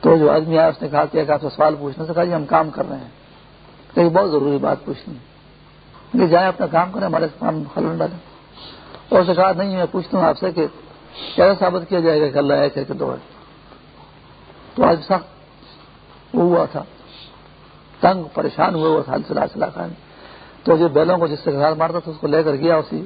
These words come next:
لاٹھی کو، اور مس کو مارے دو چار جو ماری اور گرایا وہاں پانی کی نالی میں، اور دو چار اوپر سے جو برسائیں، اس نے کہا، "بس، بس، بس، سمجھ آ گئی۔" ہاں۔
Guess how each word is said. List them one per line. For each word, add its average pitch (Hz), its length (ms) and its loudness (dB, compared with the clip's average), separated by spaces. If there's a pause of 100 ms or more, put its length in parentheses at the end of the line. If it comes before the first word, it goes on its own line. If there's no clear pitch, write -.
(140)
لاٹھی 151 320 0
کو، 147 120 -6 (560)
اور 156 160 2
مس 156 260 0
کو 160 80 -6
مارے 175 280 2
دو 165 140 0
چار 156 240 0
جو 156 140 -2
ماری 160 320 0 (920)
اور 151 200 4 (100)
گرایا 160 260 4
وہاں 156 180 0
پانی 156 320 -2
کی 147 100 -6
نالی 147 300 0
میں، 139 160 -2 (840)
اور - 140 0
دو 147 140 2
چار 160 160 2
اوپر 160 240 0
سے 147 100 -6
جو 139 120 -2
برسائیں، 147 400 0
اس 143 80 -8
نے 180 60 -8
کہا، 175 80 0
"بس، 185 240 2
بس، 196 180 0
بس، 180 160 -2
سمجھ 175 220 -2
آ 139 100 -2
گئی۔" 160 100 -12 (1500)
ہاں۔ - 440 -14